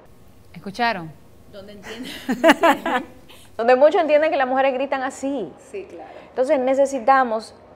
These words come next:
Speaker 2: que el gobierno, que las instituciones y todas las, eh, toda la burocracia estatal comprenda que esto no es una, no es un capricho, es una necesidad. La educación sexual es un derecho humano y los derechos no se discuten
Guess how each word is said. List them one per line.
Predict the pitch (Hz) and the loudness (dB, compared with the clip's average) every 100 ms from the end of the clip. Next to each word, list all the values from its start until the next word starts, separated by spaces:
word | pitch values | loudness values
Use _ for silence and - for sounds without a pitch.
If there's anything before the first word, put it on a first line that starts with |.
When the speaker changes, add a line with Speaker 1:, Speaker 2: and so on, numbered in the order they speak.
| - - | -16 -2
Speaker 2:
que | 233 | 0
el | 226 | 2
gobierno, | 220 214 208 170 160 165 - - - - | 0 2 2 0 -6 -14 -20 -20 -14 -6
que | 208 | -2
las | 247 | -2
instituciones | 277 277 196 196 - 175 151 139 - - - - - - - | -4 -6 -14 -12 -4 -2 -2 -6 -12 -20 -20 -20 -20 -20 -16
y | |
todas | 196 233 240 233 | -2 4 6 6
las, | 220 - - - | 4 -2 -16 -8
eh, | - 175 170 170 | -2 0 0 2
toda | 214 214 | 2 4
la | 214 | 4
burocracia | 214 190 185 196 180 - - 165 156 165 | 4 2 2 2 2 0 -4 -2 -2 -4
estatal | 180 - 175 165 151 143 160 - - - - - - - | -12 -6 -6 -2 -2 -2 -6 -14 -20 -20 -20 -20 -16 -2
comprenda | 220 208 180 226 214 185 165 165 - - | 0 0 0 0 0 -2 -4 -6 -14 -10
que | 226 | -10
esto | 202 233 | -4 -4
no | 220 240 | -2 -4
es | - - | -4 -4
una, | 226 226 214 - 208 | -4 -2 -4 -6 -8
no | 226 | -4
es | |
un | 247 240 | -4 -2
capricho, | 226 175 196 208 180 - 135 - - - | 0 0 -4 -8 -10 -12 -14 -14 -14 -8
es | 214 | -6
una | 233 233 - | -4 -6 -6
necesidad. | - 220 233 233 208 196 208 196 | -10 -6 -6 -6 -10 -10 -4 -2
La | 196 | -2
educación | 196 202 214 | -2 -6 -8
sexual | 233 - 214 | -10 -6 -6
es | 214 | -6
un | 208 | -6
derecho | 202 202 | -6 -8
humano | 202 170 156 139 - - - - - - - - - | -12 -12 -12 -14 -20 -20 -20 -20 -20 -20 -20 -20 -18
y | 175 | -12
los | 175 | -8
derechos | 165 170 180 | -8 -10 -12
no | 175 | -16
se | 175 | -14
discuten | 156 - 135 - | -14 -16 -20 -18